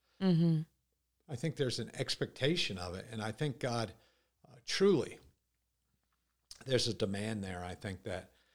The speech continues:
Speaker 2: you know, that we need to glean everything we can. We need to learn everything we can. That communication we talked about in the United States Army, they have a signal corps that makes sure communication goes to and fro.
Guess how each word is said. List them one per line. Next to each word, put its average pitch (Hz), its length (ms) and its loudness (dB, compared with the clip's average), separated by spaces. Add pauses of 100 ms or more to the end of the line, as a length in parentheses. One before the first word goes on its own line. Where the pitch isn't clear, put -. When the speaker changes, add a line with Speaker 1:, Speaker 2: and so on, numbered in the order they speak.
(260)
Speaker 2:
you 117 140 -2
know, 113 240 -2 (1120)
that 120 220 0 (1500)
we 143 160 0
need 165 260 4
to 120 380 4 (100)
glean 139 340 6
everything 151 400 4
we 143 100 2
can. 147 300 0
We 123 80 4
need 113 160 2
to 101 100 -2
learn 135 280 4
everything 139 360 2
we 131 120 -4
can. 143 260 0
That 123 160 -2
communication 135 720 0
we 123 100 -2
talked 135 280 -2
about 120 200 0
in 113 60 0
the 110 80 0
United 113 280 -2
States 110 300 -4
Army, 147 220 0
they 117 60 -2
have 104 100 -4
a 95 80 -8
signal 165 400 2
corps 147 240 -4
that 120 100 -4
makes 120 200 -4
sure 135 120 -4
communication 113 640 -6
goes 92 320 -6
to 208 300 2
and 101 180 -2
fro. 175 480 2